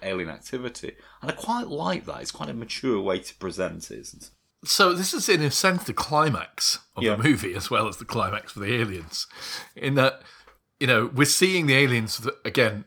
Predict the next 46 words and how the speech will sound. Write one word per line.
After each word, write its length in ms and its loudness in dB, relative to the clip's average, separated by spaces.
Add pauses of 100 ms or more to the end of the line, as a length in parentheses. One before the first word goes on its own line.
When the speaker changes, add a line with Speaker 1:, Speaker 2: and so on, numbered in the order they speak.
Speaker 2:
like, 180 0
in 60 2
all 140 2
their 100 0
glory 320 0
for 120 -12
the 40 -8
first 320 -10
time. 220 -6
But, 200 -4 (560)
you 80 2
know, 120 4
they're 100 2
not 220 4
fighting, 540 2
they're 100 2
not 240 -2
destroying 520 2
everything, 460 -2
they're 80 -2
not. 240 -6 (580)
Uh, 100 2 (140)
they 200 4
just 340 0 (120)
have 180 0
sex, 500 -4 (300)
and 180 4
then 140 0
they 120 4
kind 200 2
of 100 -6
retreat 480 2
into 220 -2
the 100 2
night, 380 -2
and 120 -6
their 120 -2
bioluminescence 1000 2
fades 320 -6
away, 420 -8 (640)
and 220 4
it 100 -2
leaves 280 0
Sam 360 6
and, 120 -2 (100)
and, 480 -2